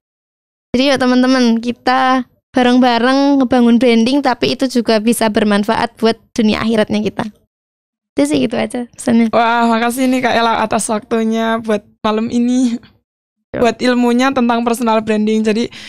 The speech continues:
Speaker 2: semangat nih, teman-teman, buat bangun personal branding, kita upgrade diri kita buat naik ke level yang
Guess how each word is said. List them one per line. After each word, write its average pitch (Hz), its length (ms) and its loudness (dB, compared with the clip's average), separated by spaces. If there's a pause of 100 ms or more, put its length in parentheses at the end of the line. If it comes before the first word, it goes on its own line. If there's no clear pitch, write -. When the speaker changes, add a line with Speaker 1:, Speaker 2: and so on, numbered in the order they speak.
Speaker 2:
semangat 262 400 0
nih, 302 160 2
teman-teman, 277 480 0
buat 240 160 0
bangun 233 400 2
personal 240 400 0
branding, 233 320 2
kita 233 240 -2
upgrade 226 360 -4
diri 226 200 -4
kita 269 320 -2
buat 233 240 0
naik 220 240 -2
ke - 80 -2
level 247 400 0
yang 247 320 0